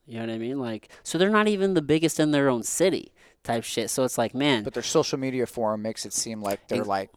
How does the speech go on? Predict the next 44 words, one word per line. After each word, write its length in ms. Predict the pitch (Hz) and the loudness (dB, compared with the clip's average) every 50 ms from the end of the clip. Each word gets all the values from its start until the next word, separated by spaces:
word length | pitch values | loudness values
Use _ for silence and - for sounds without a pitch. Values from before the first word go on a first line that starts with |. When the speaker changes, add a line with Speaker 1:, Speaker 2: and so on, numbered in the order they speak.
| _ - - | _ -16 -10
Speaker 2:
some 80 | 135 | -8
Speaker 1:
exactly, 500 | 120 113 107 120 123 131 135 - - 113 | -4 0 4 6 6 6 6 4 4 4
Speaker 2:
crazy, 320 | 113 127 127 113 110 110 117 | 4 4 4 2 2 0 0
Speaker 1:
dude. 80 | 117 | -4
Speaker 2:
crazy 380 | - - 127 123 120 110 113 113 | -2 -2 0 0 0 -2 -8 -10
big 260 | 107 113 120 120 110 110 | -6 -6 -6 -4 -2 -2
ass. 220 | 110 107 104 104 | -2 0 0 2
Speaker 1:
Yeah, 220 | 151 175 190 190 | 4 6 6 6
and 200 | 151 127 160 185 214 | 6 6 4 6 8
they're 100 | 240 254 | 8 8
crushing 480 | - - - - 196 254 285 - 208 | 6 4 2 4 4 4 2 0 0
it. 120 | 196 190 180 | 0 0 2
Don't 100 | 202 208 | 0 0
get 100 | 208 208 | 2 2
me 60 | 202 | 2
Speaker 2:
For 60 | 175 156 | 4 6
Speaker 1:
wrong. 220 | 165 180 220 240 | 6 6 6 6
Like, 140 | 196 170 151 | 4 4 6
from 120 | 131 - | 6 6
Speaker 2:
sure. 80 | 147 123 | 4 4
Speaker 1:
a 40 | 113 | 2
business 400 | 117 - 135 156 190 220 202 - | 2 2 2 2 2 2 -2 -2
perspective, 640 | - 151 - - - 131 127 - - 135 131 147 127 | -2 -4 -4 0 0 0 0 2 0 0 0 0 2
Speaker 2:
For 60 | 131 | 2
Speaker 1:
like, 120 | 123 123 | 2 4
they're 100 | 156 160 170 180 | 4 4 4 4
Speaker 2:
sure. 60 | 175 - | 2 2
Speaker 1:
doing 260 | - 135 156 185 180 | 0 0 0 0 0
some 200 | - - 120 113 | -2 -4 -6 -8
cool 400 | - - - - 156 147 143 131 | -10 -10 -4 0 2 4 6 6
ass 140 | 117 107 - | 6 4 2
shit. 340 | - - - 190 208 165 131 | -2 -2 2 4 4 4 4
But 140 | 135 127 131 | 2 2 2
it's 120 | 127 - | 0 0
just 200 | - 135 - - | -2 -2 0 0
like, 160 | 120 117 - - - - - - - - | 0 0 -2 -6 -12 -16 -16 -16 -12 -6
it's 140 | - 151 - | -4 -2 0
just 200 | - 156 - - | 0 0 0 2
so 200 | - 190 185 175 | 4 6 6 6
easy 320 | 123 135 131 123 117 113 107 | 6 4 2 2 2 -2 -4
to 100 | 107 104 | -6 -6
tell 240 | - - 110 104 | -6 -4 -4 -4
ourselves 380 | 104 101 95 - - 104 104 - | -4 -4 -6 -6 -8 -8 -8 -10
stories. 800 | - - - - 101 95 90 87 82 82 85 98 - - - - | -12 -14 -10 -8 -8 -8 -8 -10 -12 -14 -16 -16 -16 -16 -18 -20